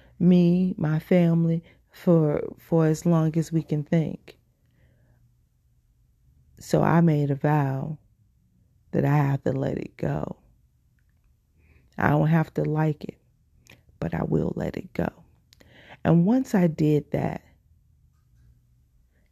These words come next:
in that area of my life, it freed me.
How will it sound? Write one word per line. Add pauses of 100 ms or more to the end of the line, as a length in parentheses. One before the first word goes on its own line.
in
that
area
of
my
life, (840)
it
freed
me.